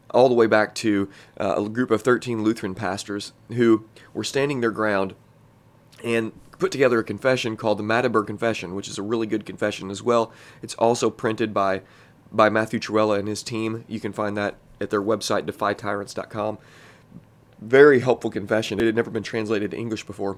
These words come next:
but what, what Trewhella did was put together concise doctrine of the lesser magistrates, and he lays this out in the book, and it's unbelievably helpful, helping us know the difference between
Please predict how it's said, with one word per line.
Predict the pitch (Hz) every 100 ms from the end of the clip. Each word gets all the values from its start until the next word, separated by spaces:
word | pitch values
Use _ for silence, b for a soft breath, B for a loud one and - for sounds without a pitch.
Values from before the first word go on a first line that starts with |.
| -
but | 107 - - _ -
what, | 117 -
what | 117 -
Trewhella | 123 135 120
did | 107 104
was | 104 -
put | 120
together | 110 107 107
concise | 104 101 - 110 120 -
doctrine | 110 107 107 113
of | 95
the | 95
lesser | 101 104
magistrates, | 101 101 98 101 92 98
and |
he | 101
lays | 107 104
this | 101
out | 104 -
in |
the | 95
book, | 123 117 - -
and | 107 101 101 B B
it's | 113 -
unbelievably | 131 143 123 123 117 101
helpful, | 110 107 - 98 101 - B B
helping | - 135 113
us | 110 113
know | 110 107 104
the | 104 104
difference | 110 107 -
between | 107 - 110 107